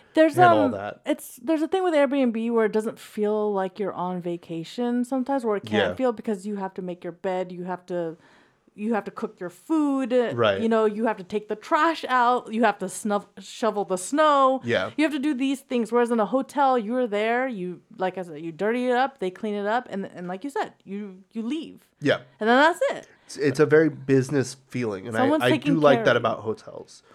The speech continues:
Speaker 2: I've always liked that since I was a kid, of it just being like, I don't know, it's,
Speaker 1: That's
Speaker 2: if
Speaker 1: why
Speaker 2: I
Speaker 1: I
Speaker 2: wanted to
Speaker 1: think
Speaker 2: be at
Speaker 1: that
Speaker 2: home, I'd
Speaker 1: when
Speaker 2: be
Speaker 1: I'm
Speaker 2: at
Speaker 1: like,
Speaker 2: home.
Speaker 1: "I wanna stay in the hotel," you don't mind it.
Speaker 2: In most cases, right,
Speaker 1: <laughs>
Speaker 2: yeah. And that's why, like, almost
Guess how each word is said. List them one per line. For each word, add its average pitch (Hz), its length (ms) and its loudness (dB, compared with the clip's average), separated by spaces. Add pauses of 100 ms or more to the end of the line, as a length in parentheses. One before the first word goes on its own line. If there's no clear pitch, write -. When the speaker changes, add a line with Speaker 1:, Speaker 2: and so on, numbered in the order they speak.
(120)
Speaker 2:
I've 160 140 6
always 165 300 8
liked 113 160 -2
that 104 140 -6
since 117 200 -8
I 117 60 0
was 110 140 -6
a 104 40 -8
kid, 98 320 -4
of 110 140 -14
it 110 100 -8
just 113 180 -12
being 113 180 -4
like, 104 300 -6 (1120)
I 180 80 6
don't 151 80 8
know, 127 120 6
it's, 165 280 0 (380)
Speaker 1:
That's 262 160 4
Speaker 2:
if 403 60 6
Speaker 1:
why - 120 12
Speaker 2:
I - 20 12
Speaker 1:
I 339 40 10
Speaker 2:
wanted - 100 12
to - 60 2
Speaker 1:
think 311 100 4
Speaker 2:
be - 60 8
at 185 40 10
Speaker 1:
that 240 140 10
Speaker 2:
home, 180 160 10
I'd 226 40 10
Speaker 1:
when 240 80 8
Speaker 2:
be 240 40 8
Speaker 1:
I'm 240 80 10
Speaker 2:
at 247 40 8
Speaker 1:
like, 214 160 8
Speaker 2:
home. 123 260 2
Speaker 1:
"I 233 60 0
wanna 359 180 0
stay 311 160 -4
in 254 80 2
the 202 80 0
hotel," 190 440 -2
you 180 160 -6
don't 156 160 -6
mind 151 280 -8
it. - 220 -14 (1160)
Speaker 2:
In 151 140 0
most 151 240 6
cases, 92 380 -2
right, 233 180 0 (100)
Speaker 1:
<laughs> 240 80 -4
Speaker 2:
yeah. - 180 0 (720)
And 143 80 -2
that's 233 140 4
why, 302 160 8
like, 190 300 4
almost 175 360 2